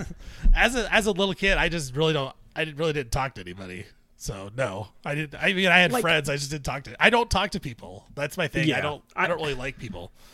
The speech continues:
Speaker 2: I don't wanna make it sound like I was that guy, but just imagine, like, walking into a classroom where, like, everybody's like, "Why the hell are you here?"
Speaker 1: I do feel like,
Speaker 2: <laughs> That, that
Speaker 1: like,
Speaker 2: would
Speaker 1: when I
Speaker 2: be
Speaker 1: went to
Speaker 2: me.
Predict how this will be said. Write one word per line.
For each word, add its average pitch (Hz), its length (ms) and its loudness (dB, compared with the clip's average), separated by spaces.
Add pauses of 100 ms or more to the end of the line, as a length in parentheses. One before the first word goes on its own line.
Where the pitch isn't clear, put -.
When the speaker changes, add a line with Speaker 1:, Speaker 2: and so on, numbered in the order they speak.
(360)
Speaker 2:
I 139 80 -4
don't 160 140 2
wanna 151 160 2
make 131 180 -2
it 127 60 0
sound 127 220 -2
like 117 120 -6
I 107 160 0
was 135 180 0
that 147 180 -2
guy, 143 200 2
but 127 240 -4
just 185 200 -2
imagine, 156 380 0
like, 127 140 -4
walking 131 400 -4
into 120 280 -8
a 101 40 -6
classroom 131 720 -2
where, 110 140 -6
like, 104 240 -6
everybody's 113 460 -4
like, 107 100 -6
"Why 107 160 -2
the 113 80 -4
hell 113 300 -8
are 107 120 -6
you 98 140 -8
here?" 98 340 -10 (1080)
Speaker 1:
I 170 80 4
do 208 160 0
feel 214 180 -2
like, 151 340 -2
Speaker 2:
<laughs> - 20 -2
That, 165 260 8
that 156 100 6
Speaker 1:
like, 202 180 8
Speaker 2:
would 220 80 10
Speaker 1:
when 214 100 8
I 233 40 8
Speaker 2:
be 226 60 6
Speaker 1:
went 240 120 6
to - 120 2
Speaker 2:
me. 104 260 -2